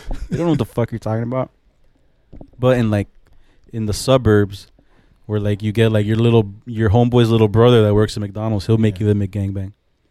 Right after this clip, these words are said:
Speaker 1: You
Speaker 2: That's,
Speaker 1: get me? Like,
Speaker 2: that's just
Speaker 1: but there's a bunch of shit. You, you never heard of the secret menu shit at McDonald's?
Speaker 2: Not at McDonald's. The one at In-N-Out, yeah, but that, I didn't never, I never thought McDonald's had one.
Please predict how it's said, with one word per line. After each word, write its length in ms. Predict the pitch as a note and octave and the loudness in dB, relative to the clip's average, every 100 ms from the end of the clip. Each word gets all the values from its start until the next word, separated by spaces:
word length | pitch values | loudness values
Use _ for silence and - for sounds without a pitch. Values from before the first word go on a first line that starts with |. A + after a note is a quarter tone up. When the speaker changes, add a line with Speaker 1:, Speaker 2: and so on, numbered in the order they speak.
| _ _ _ _ _ _ | _ _ _ _ _ _
Speaker 1:
You 80 | G#2 | -8
Speaker 2:
That's, 40 | G#2+ | -4
Speaker 1:
get 100 | A2+ | -2
me? 120 | A2+ | 0
Like, 200 | G2 - | -2 -6
Speaker 2:
that's 260 | A2 B2+ - | -14 -16 -8
just 80 | B2 | -2
Speaker 1:
but 200 | A2+ - _ _ - | -2 -2 _ _ -6
there's 140 | B2 | -2
a 60 | D#3 | 0
bunch 300 | A#2 E3 - | 2 2 2
of 80 | C3+ | -2
shit. 320 | B2 G2+ - | 0 -2 -2
You, 140 | A#2 | -6
you 120 | D3 D3 | -4 -2
never 220 | G3 F3+ | 0 2
heard 220 | F3 F#3 | 4 4
of 160 | F3+ D#3+ | 2 -2
the 80 | |
secret 300 | D3 F3 E3+ | -8 -6 -4
menu 240 | E3 E3+ F#3 | -2 -2 -4
shit 180 | - F#3+ | -8 -10
at 80 | |
McDonald's? 340 | G3 F#3 A3 B3+ _ _ | -10 -12 -14 -18 _ _
Speaker 2:
Not 260 | B2 F3+ - | -4 -2 -2
at 40 | |
McDonald's. 560 | G#3 C#3+ A2+ B2 A2+ G2 | -8 -12 -12 -10 -12 -14
The 60 | B2+ | -12
one 160 | D#3+ | -10
at 100 | - | -10
In-N-Out, 480 | D3+ A#2 G2+ C3+ F2 | -12 -12 -12 -14 -14
yeah, 240 | G#2+ C#3+ | -12 -12
but 160 | F#2+ F#2 | -12 -14
that, 220 | A#2+ - | -14 -12
I 80 | C#3 | -10
didn't 160 | F3 F3+ | -10 -8
never, 240 | F3+ E3+ C#3+ | -8 -8 -6
I 60 | D#3 | -4
never 160 | F#3+ | -4
thought 220 | C#3+ E3+ D#3 | 0 -2 -2
McDonald's 340 | C#3 C#3+ A#2 | -4 -6 -6
had 180 | B2+ C#3+ | -10 -12
one. 220 | D2+ | -14